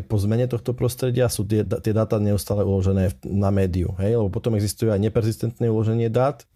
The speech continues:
to sú napríklad tie rámky, hej? Random Access Memory, kde pri zmene prostredia, v ktorom, e, bežne sú dáta čítané alebo zapisované, čo v prípade terajších rámiek je zmena, e, stavu, e, elektrického napätia,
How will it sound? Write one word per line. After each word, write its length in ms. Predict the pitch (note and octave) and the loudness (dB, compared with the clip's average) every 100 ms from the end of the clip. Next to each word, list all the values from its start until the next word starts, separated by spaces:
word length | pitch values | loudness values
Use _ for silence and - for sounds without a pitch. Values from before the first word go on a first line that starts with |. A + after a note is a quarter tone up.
| A2+ | -4
to 80 | |
sú 160 | - G#2 | 0 2
napríklad 480 | G2 F#2 G2 F#2 - | 2 2 2 0 -2
tie 80 | F2+ | 0
rámky, 560 | F#2 G#2 - C3+ B2+ - - | 2 0 0 -2 -2 -10 -4
hej? 320 | G2+ G#2+ A#2+ | 0 0 0
Random 400 | G2 G2+ F#2+ G2 | 0 0 2 -2
Access 160 | - G2 | -2 -2
Memory, 400 | G#2+ A#2+ A#2 A#2+ | 0 2 0 -2
kde 480 | G#2 G2+ G#2 G2 | -4 0 2 0
pri 320 | - G#2+ G#2 G2+ | 0 0 2 0
zmene 320 | F#2 A#2 A#2 G#2 | 0 0 0 -2
prostredia, 480 | A2 - B2+ D3 | -4 -2 0 -2
v 80 | C3+ | -2
ktorom, 240 | A2 G2+ G2+ | 0 2 2
e, 160 | G2+ - F#2+ G2 | 0 -2 0 0
bežne 320 | G#2 A2 A#2 G#2+ | 2 0 0 -2
sú 80 | |
dáta 320 | G#2 G#2 G#2 F#2+ | 0 0 0 -2
čítané 320 | G2+ G#2+ G#2 | -2 0 2
alebo 160 | G2 | 2
zapisované, 640 | F#2+ G2 - - A#2+ C3 C3+ | 2 0 -2 0 2 2 -2
čo 160 | B2 | -4
v 160 | F#2 G#2 | -4 -2
prípade 400 | G2 G2+ G2+ F#2+ - - | 0 0 0 -2 -6 -4
terajších 320 | G#2 G2 G#2 | -2 0 0
rámiek 320 | G2 G2 F#2+ | 0 2 0
je 240 | F#2+ F#2+ | 2 2
zmena, 560 | F#2 F#2 G2 G2 F#2+ F#2 | 2 2 2 2 2 0
e, 720 | - _ - - - - G2 | -4 _ -20 -20 -16 -2 0
stavu, 480 | F#2+ - A2 G#2+ G2 | 0 0 0 2 0
e, 20 | F2+ G2+ G2 G2 F#2+ F#2+ F#2 F#2 F2+ A2 | 0 2 4 4 4 4 4 2 2 2
elektrického 400 | A#2 - G#2+ F#2 | 0 0 0 2
napätia, 560 | F#2+ B2+ B2 C#3 D3 | 2 0 -2 -2 -2